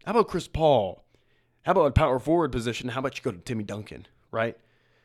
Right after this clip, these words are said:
Always a great basketball tradition, tradition there. And Steve Forbes,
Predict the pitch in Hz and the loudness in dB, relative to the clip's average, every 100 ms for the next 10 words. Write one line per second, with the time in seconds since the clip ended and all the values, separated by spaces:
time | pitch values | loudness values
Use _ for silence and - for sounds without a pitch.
0 | _ _ _ 151 170 143 127 - 117 127 | _ _ _ 0 2 2 -2 -8 -10 -6
1 | 135 156 143 127 131 127 - 123 110 120 | 0 0 0 -2 -2 -2 -4 -8 -6 -6
2 | 127 143 - 123 127 127 151 160 147 - | -6 -8 -10 -12 -6 -4 -2 -4 -6 -6
3 | 226 - 254 262 147 | -8 -6 0 2 0